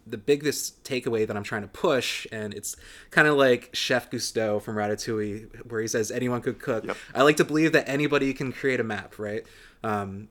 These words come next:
Speaker 1: so just being able to have people easily be able to spin up an app, it might put more power in somebody's hands that they didn't know they had before. Um,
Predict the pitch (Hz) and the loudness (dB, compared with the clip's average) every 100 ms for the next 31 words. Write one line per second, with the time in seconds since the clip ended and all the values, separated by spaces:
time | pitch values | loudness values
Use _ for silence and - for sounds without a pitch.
0 | - - 139 113 147 160 147 143 123 127 | -4 2 2 2 -4 0 0 2 2 2
1 | 127 131 127 120 113 107 - 120 120 123 | -2 -2 -6 -2 -2 -2 -6 -8 -6 -4
2 | 120 113 110 120 117 104 104 120 - 123 | -2 -2 -2 -6 -6 -8 -8 -10 -8 -6
3 | 123 - 117 113 107 107 104 98 107 104 | -6 -6 -8 -8 -6 -6 -4 -2 -2 -2
4 | - 104 104 101 104 101 104 101 98 98 | -6 -6 -8 -8 -8 -8 -10 -10 -10 -12
5 | - - - 95 _ _ _ 95 95 85 | -16 -18 -18 -18 _ _ _ -14 -12 -14